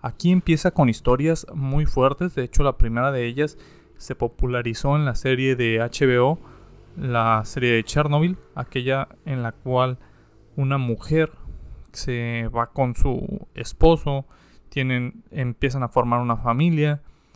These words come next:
Este es-, esposo es un bombero. Ese día veintiséis de abril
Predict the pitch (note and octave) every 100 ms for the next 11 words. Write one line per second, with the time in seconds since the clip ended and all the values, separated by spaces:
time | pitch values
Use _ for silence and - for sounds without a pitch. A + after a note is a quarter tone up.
0 | _ _ _ - C#3+ - C#3+ - D#3 B2
1 | D3 C3+ C3 C#3+ C3+ C3+ E3+ E3 D3 -
2 | - - - - C3 - C#3 C3+ B2+ B2+
3 | C3 C3 B2 A#2 B2 A2+ C3+ A#2+ B2+ C#3+
4 | F3+ F3+